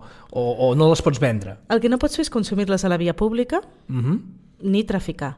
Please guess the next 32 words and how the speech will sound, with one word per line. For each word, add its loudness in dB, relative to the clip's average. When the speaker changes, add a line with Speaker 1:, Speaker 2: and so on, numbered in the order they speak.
Speaker 2:
amb -4
elles. -10
Però 0
al -2
nostre -4
país -2
consumir -4
a -4
casa -4
teva -2
és -10
legal. -10
Speaker 1:
O -20
sigui -8
que -4
si -2
jo -2
tinc 2
a -2
casa 0
meva, -2
doncs, -6
una, -8
una, -8
una -4
plantació -4
de -6
coca, -2
eh, -8
no -8
passa -8
res. -14